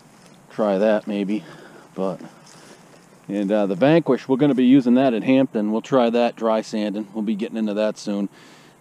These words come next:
Uh, beach is in between a few worlds right now. Um, you're gonna have your fresh target showing up in a few more weeks. Once May comes in, weather's starting to warm up now.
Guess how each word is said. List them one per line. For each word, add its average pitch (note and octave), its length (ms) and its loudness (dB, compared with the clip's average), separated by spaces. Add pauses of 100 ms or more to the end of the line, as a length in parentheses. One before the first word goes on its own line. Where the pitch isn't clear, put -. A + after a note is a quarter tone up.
Uh, G2+ 240 0
beach D3+ 320 4
is A#2+ 160 2
in C3 120 6
between C3+ 380 4
a G#2+ 40 0
few C#3 200 4
worlds A#2+ 420 4
right G#2 240 0
now. A2 420 -4 (180)
Um, F#2 400 -8 (1200)
you're G2+ 100 -4
gonna B2 200 2
have B2 180 2
your F#2 80 -4
fresh C3 320 0
target G#2 440 0
showing A2 380 0
up G#2+ 160 -2
in G#2+ 80 -4
a G2 60 -4
few A2+ 240 -2
more A2 200 2
weeks. A2+ 460 -2 (240)
Once A#2 260 -2
May A2+ 280 0 (180)
comes G#2 300 -4
in, G2+ 240 -4 (640)
weather's A2+ 340 0
starting A2 320 0
to G2 60 -6
warm G2+ 280 -2
up G#2 120 -6
now. G#2+ 420 -2